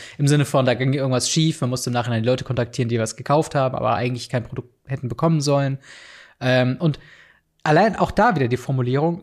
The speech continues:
„The overwhelming response, we sold out this product.“ Ich hab das Gefühl, das auch schon häufiger gelesen zu haben. Und da diese,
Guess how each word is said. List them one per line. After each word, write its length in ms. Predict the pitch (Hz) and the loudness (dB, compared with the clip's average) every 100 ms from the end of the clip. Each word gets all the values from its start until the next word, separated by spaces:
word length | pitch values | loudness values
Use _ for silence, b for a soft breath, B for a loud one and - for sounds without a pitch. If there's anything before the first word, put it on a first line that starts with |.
| - | -10
„The 240 | 139 147 151 | 0 0 2
overwhelming 560 | 139 131 156 180 175 | 2 2 4 2 2
response, 640 | 151 139 - 147 147 - | -2 -4 -2 -2 -2 -4
we 100 | 120 | -6
sold 400 | 113 - 151 147 | -4 0 2 2
out 340 | 120 127 127 - | 0 -2 -4 -4
this 160 | 127 | -6
product.“ 500 | - 127 113 110 - B B B B B B _ _ | -6 -6 -4 -4 -8 B B B B B B _ _
Ich 160 | 180 226 | 2 2
hab 100 | 220 | 2
das 160 | 240 | 2
Gefühl, 260 | 185 - 208 | 0 0 0
das 100 | 170 | 2
auch 100 | 156 | 0
schon 140 | 156 | 2
häufiger 300 | 156 180 127 | 2 4 2
gelesen 240 | 117 117 123 | 2 0 0
zu 40 | |
haben. 120 | 123 | -2
Und 120 | 143 180 | 0 0
da 120 | 208 | 2
diese, 360 | 208 180 170 | 2 2 2